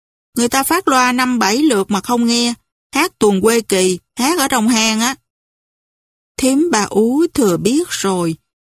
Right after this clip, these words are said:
nhưng thím thấy cần phải đến đó, nên thím chịu đi, không cự nữ gì nữa. Lát sau, lại có một đám bà con cũng bị dồn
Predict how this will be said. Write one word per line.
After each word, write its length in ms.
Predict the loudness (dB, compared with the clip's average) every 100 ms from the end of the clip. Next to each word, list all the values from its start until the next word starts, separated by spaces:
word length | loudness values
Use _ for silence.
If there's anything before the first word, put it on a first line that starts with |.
| -2
nhưng 220 | 0 0
thím 420 | 0 -2 0 -2 -2
thấy 240 | 0 0 0
cần 240 | -2 0
phải 140 | -2
đến 240 | -2 0 0
đó, 400 | -2 -2 -4 -6 _ _ _
nên 200 | 0 0
thím 320 | 0 0 -2 -2
chịu 260 | 0 2 2
đi, 280 | 2 0 -2 _ _ -4
không 300 | 0 0 0
cự 220 | 0 0
nữ 260 | 0 0 0
gì 220 | 0 0
nữa. 340 | 0 -2 -2 -4 -8 _ _ _ -4
Lát 180 | -2 0
sau, 380 | -2 -2 -2 -4 _ _
lại 160 | -2 -2
có 400 | 0 -2 -2 -4 -2
một 180 | -2 0
đám 260 | -2 0
bà 160 | 0 -2
con 340 | -2 -2 0
cũng 240 | 0 0 2
bị 240 | 2 0
dồn 340 | 0 0 0